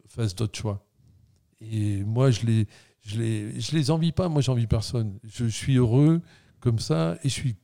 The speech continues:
content de voir des gens qui sont heureux, qui, qui s'é-, qui s'épanouissent. Je suis,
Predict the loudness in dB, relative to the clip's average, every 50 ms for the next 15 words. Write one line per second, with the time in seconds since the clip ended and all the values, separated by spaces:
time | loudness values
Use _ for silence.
0 | _ 0 0 0 0 0 -4 -4 -2 -2 -2 0 0 -2 -2 -4 -4 -6 -8 -8
1 | -8 -6 -4 -4 -4 -4 -2 -2 -2 -2 -2 -4 -6 -6 -8 -8 -8 -10 -18 _
2 | _ _ _ _ -10 -8 -4 -4 -4 -4 -6 -10 -8 -8 -4 -4 -4 -4 -2 -2
3 | -2 -2 -4 -6 -8 -12 _ _ _ _ _ -4 -2 -2